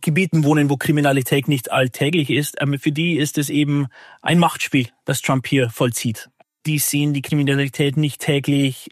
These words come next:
Für sie ist es ü-, komplett überzogen, was aktuell vor sich geht. Aber wenn man in Gebiete wie Anacostia ist zum Beispiel eine Nachbarschaft,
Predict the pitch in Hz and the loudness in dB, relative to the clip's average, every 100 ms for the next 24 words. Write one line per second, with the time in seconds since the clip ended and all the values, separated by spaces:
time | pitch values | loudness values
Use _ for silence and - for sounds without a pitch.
0 | - - 139 123 - 147 131 139 127 - | -14 -6 -4 -2 -2 0 0 -2 -4 -4
1 | 156 - 143 160 147 - 160 143 - 151 | -6 -2 -4 -2 -2 0 0 0 2 2
2 | 147 139 127 - - 135 - 135 127 147 | 2 0 -2 -6 -6 -4 0 -2 0 0
3 | 135 131 - 135 123 - - - - _ | 0 -2 -2 -2 -2 -10 -20 -20 -20 _
4 | 143 156 151 175 165 156 165 143 160 143 | 0 2 2 2 2 2 0 2 0 0
5 | 143 135 135 - _ - 143 147 - 156 | 0 2 0 -2 _ -4 -2 -2 0 -2
6 | - 143 135 127 143 131 127 143 127 - | -2 -2 -2 -2 0 0 -2 -2 -2 -2
7 | 131 147 139 131 - 135 143 131 - | 0 2 2 0 -2 0 0 -2 -4